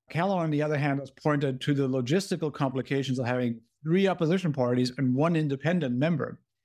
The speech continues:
and more broadly, the need to get something done on housing in justifying his management of the legislature. It is important to point out, I would say,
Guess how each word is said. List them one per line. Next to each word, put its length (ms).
and 160
more 140
broadly, 840
the 160
need 340
to 80
get 220
something 340
done 160
on 100
housing 720
in 420
justifying 640
his 180
management 520
of 240
the 80
legislature. 640
It 100
is 100
important 400
to 60
point 220
out, 180
I 60
would 180
say, 280